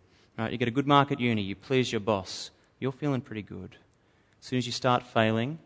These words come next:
as soon as that report comes back and the boss isn't happy, you plummet. Now, to an extent, that's a natural response, I get that. But do you see how unstable our emotions can be,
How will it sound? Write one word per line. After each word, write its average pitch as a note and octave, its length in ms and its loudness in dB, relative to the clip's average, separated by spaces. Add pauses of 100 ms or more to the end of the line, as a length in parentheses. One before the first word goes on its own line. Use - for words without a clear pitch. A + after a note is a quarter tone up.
(220)
as - 80 -20
soon B2+ 100 2
as A#2 60 0
that A#2+ 100 4
report B2 380 2
comes A2+ 200 2
back G#2+ 220 0
and G#2+ 60 -4
the G2+ 40 -2
boss G#2 260 -2
isn't G2+ 180 -8
happy, A2 320 -8
you A#2 140 -8 (200)
plummet. D#3 500 -6 (1500)
Now, C#3 100 8
to F#3 240 0
an F#3 60 6
extent, E3 420 2
that's - 140 -8
a C3+ 40 -4
natural C3+ 340 0
response, A2 420 -2
I G#2 40 0
get A#2 300 0
that. F#2+ 220 -2 (280)
But C3 100 -2
do C#3+ 60 0
you D3 40 2
see G3 260 2
how F3+ 240 4
unstable D3+ 920 6
our B2 180 4
emotions A#2+ 600 2
can G#2 240 -6
be, G2+ 400 -2